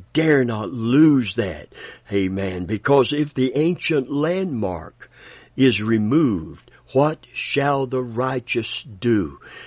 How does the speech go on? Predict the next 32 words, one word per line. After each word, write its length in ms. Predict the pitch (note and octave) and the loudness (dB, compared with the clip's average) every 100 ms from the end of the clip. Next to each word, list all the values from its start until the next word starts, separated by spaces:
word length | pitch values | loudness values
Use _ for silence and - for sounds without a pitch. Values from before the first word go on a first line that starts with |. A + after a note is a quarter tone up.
| - | -8
Amen. 580 | G2 G#2 G2+ G#2+ G2+ G2+ | 0 0 0 -2 -2 0
We 120 | C3+ | 2
need 240 | E3 D3+ A#2 | 4 2 2
to 60 | |
get 400 | G2+ B2+ A2+ G#2 | 4 4 4 -2
back 320 | D3 C#3+ D#3 - - | -2 0 -2 -6 -4
to 140 | B2+ | -4
the 180 | G2+ G#2 | -2 -2
Bible, 520 | G#2 G#2 G2+ G2+ G#2 - - | -2 -2 -2 -2 -4 -6 -18
back 680 | A#2 E3 E3 D#3 - - - - _ | -4 0 0 0 -6 -12 -20 -20 _
to 140 | - A#2 | 2 2
the 140 | A2 | 2
cross, 560 | - B2 G#2 G2+ - - - | 0 0 2 0 -2 -12 -16
back 360 | A2+ D#3+ F3 - _ | -2 0 0 -4 _
to 120 | D#3+ | -6
the 140 | A#2+ A#2+ | -2 -2
Christ, 640 | - A#2 F#2+ F2+ - - - - | -2 -2 -4 -4 -6 -10 -14 -16
back 520 | A2+ D#3+ F3 C3+ - - | -4 0 0 -2 -8 -4
to 120 | C3+ | -2
the 160 | A2+ G#2+ | -2 -4
faith 760 | - - F3 A#2 E2 - - - - - | -6 -2 0 0 -2 -12 -20 -20 -20 -4
that 160 | A2 | -4
was 260 | G2 F#2+ F2+ | -2 -6 -8
once 500 | G2 C3 D#3 - - | 0 0 0 -6 -8
delivered 640 | - G#2 G2 A#2 B2+ C3+ - | -4 -4 4 4 4 -6 -6
to 120 | G#2+ | -6
the 120 | G#2 | -4
saints, 640 | - B2+ C3 C3+ - - - - - | -4 0 0 0 -4 -10 -10 -20 -10
and 180 | F#2 F#2 | -8 -2
we 140 | B2 | -2
need 320 | C3 B2 A#2 | 0 0 -2
to 160 | - | -4